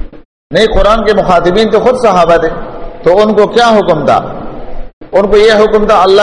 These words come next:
کی بات آ جائے مانو، رسول کی بات آ جائے مانو۔ تم پر جو مسلمان حکمران ہیں، اپنے اپنے علاقوں میں تمہارے امیر ہیں، ان امیروں کے بات مانو۔ اور یہ آیات، جیسا کہ امام بخاری رحمۃ اللہ علیہ نے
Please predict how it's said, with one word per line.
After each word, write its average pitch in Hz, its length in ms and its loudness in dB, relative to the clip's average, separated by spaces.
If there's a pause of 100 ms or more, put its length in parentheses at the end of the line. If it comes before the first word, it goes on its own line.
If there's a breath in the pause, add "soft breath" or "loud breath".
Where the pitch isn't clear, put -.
(100)
کی 202 80 2
بات 185 260 0
آ 185 140 2
جائے 185 220 2
مانو، 190 340 2
رسول 175 340 0
کی 180 80 2
بات 170 260 2
آ 170 140 4
جائے 170 240 2
مانو۔ 175 340 2 (580)
تم 196 180 0
پر 196 120 2
جو 185 160 0
مسلمان 180 500 2
حکمران 175 540 2
ہیں، 180 120 2
اپنے 175 320 4
اپنے 175 200 0
علاقوں 160 360 2
میں 175 100 0
تمہارے 165 320 2
امیر 190 300 2
ہیں، - 380 0 (560)
ان 214 100 4 (100)
امیروں 190 340 2
کے 208 160 2
بات 170 300 0
مانو۔ 165 720 0
اور 160 340 0
یہ 196 240 2
آیات، 170 400 2 (1000)
جیسا 185 280 0
کہ 208 280 2 (320)
امام 170 340 0
بخاری 175 380 2
رحمۃ 170 300 -2
اللہ 160 140 2
علیہ 160 240 4
نے - 380 -8